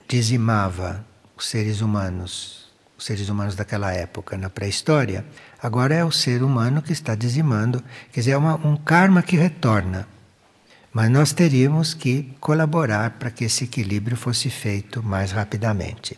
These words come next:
porque isso não está sendo bom para o planeta.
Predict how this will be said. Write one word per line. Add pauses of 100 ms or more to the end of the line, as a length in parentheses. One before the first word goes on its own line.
(380)
porque
isso
não
está
sendo
bom
para
o
planeta.